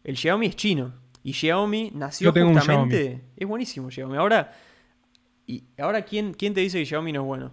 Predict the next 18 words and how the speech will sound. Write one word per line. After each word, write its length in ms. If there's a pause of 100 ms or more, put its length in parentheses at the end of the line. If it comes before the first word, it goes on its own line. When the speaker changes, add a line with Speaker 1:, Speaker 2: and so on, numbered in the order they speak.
(120)
Speaker 1:
Es 100
bueno 220
y 40
barato. 440
Ese, 160
ese 200
es 60
como 280
el, 120
el, 300 (640)
una 140
de 60
las 160
insignias 480
de 60
bueno 180
y 40
barato. 360